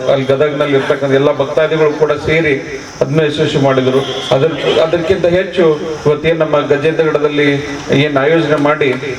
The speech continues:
ಇವತ್ತು ಹೆಚ್ಚು ಅದಕ್ಕೆ, ಆ, ಮೆರುಗನ್ನ, ಶಕ್ತಿಯನ್ನ ತುಂಬತಕ್ಕಂಥ ಕೆಲಸ ಎಲ್ಲ ಭಕ್ತಾದಿಗಳು ಮಾಡಿದ್ದಾರೆ. ಅದಕ್ಕೆ ನಾವೆಲ್ಲರೂ ಕೂಡ ಪರಮ ಪೂಜ್ಯರ ಒಂದು ಆಶೀರ್ವಾದದಿಂದ ನಾವು ಏನ್ ಪರಮ ಪೂಜ್ಯರು ಏನು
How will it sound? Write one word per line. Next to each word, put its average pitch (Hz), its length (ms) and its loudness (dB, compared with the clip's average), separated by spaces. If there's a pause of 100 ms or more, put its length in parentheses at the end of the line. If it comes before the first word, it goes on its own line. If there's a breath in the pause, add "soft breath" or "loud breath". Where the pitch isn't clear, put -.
(100)
ಇವತ್ತು 143 260 2
ಹೆಚ್ಚು 156 480 2
ಅದಕ್ಕೆ, 147 640 0
ಆ, 143 340 2
ಮೆರುಗನ್ನ, 156 540 2 (240)
ಶಕ್ತಿಯನ್ನ 160 420 0
ತುಂಬತಕ್ಕಂಥ 143 580 -2
ಕೆಲಸ 147 560 0 (320)
ಎಲ್ಲ 139 340 2
ಭಕ್ತಾದಿಗಳು 147 580 2
ಮಾಡಿದ್ದಾರೆ. 131 800 2
ಅದಕ್ಕೆ 139 640 0 (100)
ನಾವೆಲ್ಲರೂ 143 420 2
ಕೂಡ 160 200 0 (360)
ಪರಮ 143 280 2 (100)
ಪೂಜ್ಯರ 143 260 0
ಒಂದು 139 200 2
ಆಶೀರ್ವಾದದಿಂದ 147 640 0 (540)
ನಾವು 139 200 4
ಏನ್ 160 280 0
ಪರಮ 151 240 2
ಪೂಜ್ಯರು 143 480 0
ಏನು 151 560 0